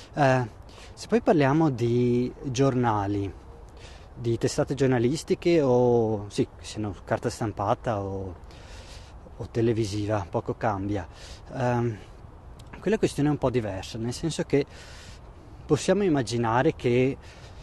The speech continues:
eh, una, una testata giornalistica, eh, assuma persone con, eh, idee molto diverse, eh,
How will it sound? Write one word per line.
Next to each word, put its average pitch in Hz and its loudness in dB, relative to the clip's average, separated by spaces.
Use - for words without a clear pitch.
eh, 113 0
una, 117 2
una 117 -4
testata - -4
giornalistica, 131 0
eh, 113 -4
assuma 135 4
persone 131 4
con, 123 2
eh, 113 0
idee 117 0
molto 113 0
diverse, 104 -2
eh, 95 -8